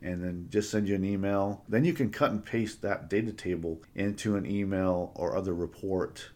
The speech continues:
and it can be that simple. It's easier than trying to set up a spreadsheet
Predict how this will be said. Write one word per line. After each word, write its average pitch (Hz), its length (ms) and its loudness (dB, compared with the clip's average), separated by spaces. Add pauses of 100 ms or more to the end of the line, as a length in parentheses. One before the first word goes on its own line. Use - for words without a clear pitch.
(100)
and 98 80 -4
it - 80 -8
can 98 80 -2
be 98 80 2
that 104 280 6
simple. 92 540 -2 (180)
It's 98 260 -6
easier 104 640 4 (180)
than 90 140 -2
trying 98 180 2
to 90 80 -2
set 104 180 2
up 107 140 4
a 107 40 -2
spreadsheet 98 640 0